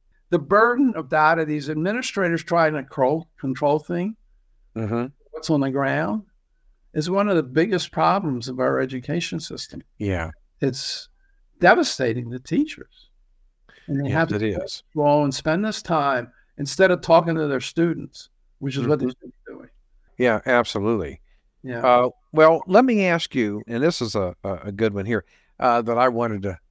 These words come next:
Speaker 2: get your, your feedback on, and, and that's asking and answering the right questions. You know, how can the teaching community collectively develop a culture of inquiry,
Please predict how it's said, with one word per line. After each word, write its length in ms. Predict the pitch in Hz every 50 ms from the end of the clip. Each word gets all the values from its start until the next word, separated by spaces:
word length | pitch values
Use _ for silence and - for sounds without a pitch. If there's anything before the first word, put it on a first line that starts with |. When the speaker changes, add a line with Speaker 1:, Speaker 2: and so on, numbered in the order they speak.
| _ _ _ _ _ -
Speaker 2:
get 240 | 139 127 123 - -
your, 240 | 123 117 107 104 - -
your 140 | 127 113 95
feedback 560 | - - 120 104 90 92 98 87 82 - -
on, 180 | 92 92 98
and, 140 | 98 104 107
and 140 | 123 120 131
that's 260 | 160 202 214 - - - -
asking 640 | 147 151 160 170 160 - - 165 156 151 151 151 139
and 180 | - 117 120 - -
answering 640 | 135 143 160 170 160 - - 110 107 107 110 110 113 - -
the 120 | 127 135
right 420 | 131 117 113 107 107 120 - - -
questions. 540 | - 190 214 208 - - 139 - - - -
You 60 | 139
know, 120 | 120 110
how 160 | 139 196 226
can 220 | 214 - 208 175 156 _ _ _ _ _ _ -
the 80 | 147 143
teaching 420 | - - 202 208 - - 156 131
community 600 | - - 127 123 123 113 107 101 104 113 113 113 _ _ _ _ _
collectively 580 | - - 127 139 165 185 - - 139 127 131 127
develop 480 | 117 120 107 110 131 139 143 139 135 - -
a 320 | - 113 110 107 110 113 - _ _
culture 560 | - - 165 170 165 - - 127 120 120 -
of 320 | - 117 120 120 120 110 - _
inquiry, 580 | - 170 196 185 - - 87 80 69 65 87